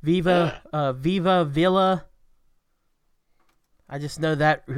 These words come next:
Speaker 1: recently 'cause we've been talking about that time period in class. Uh, thirty-five, Mutiny on the Bounty.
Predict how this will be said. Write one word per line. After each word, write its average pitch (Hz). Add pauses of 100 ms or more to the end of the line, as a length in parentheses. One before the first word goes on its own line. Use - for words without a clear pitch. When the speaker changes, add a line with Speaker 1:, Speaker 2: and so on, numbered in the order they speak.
(120)
Speaker 1:
recently 143
'cause 131
we've 135
been 135
talking 143
about 135 (400)
that 131
time 131
period 135
in 123
class. 143 (400)
Uh, 156
thirty-five, 220
Mutiny 214
on 202
the 180
Bounty. 160